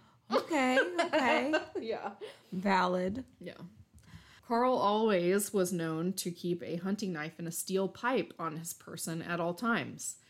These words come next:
Speaker 2: and he would place wooden strips with nails sticking out of them on the roads to puncture the tires of passing cars.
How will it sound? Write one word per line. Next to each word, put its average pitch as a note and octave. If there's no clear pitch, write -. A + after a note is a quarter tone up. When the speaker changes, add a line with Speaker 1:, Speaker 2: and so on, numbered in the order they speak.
Speaker 2:
and A#3
he C#4
would D4
place C#4+
wooden B3+
strips A#3
with A#3
nails F#3
sticking E3
out D3+
of E3
them D#3+
on A3
the C#4
roads G#3
to A3+
puncture B3+
the A#3
tires E3+
of E3+
passing D3
cars. -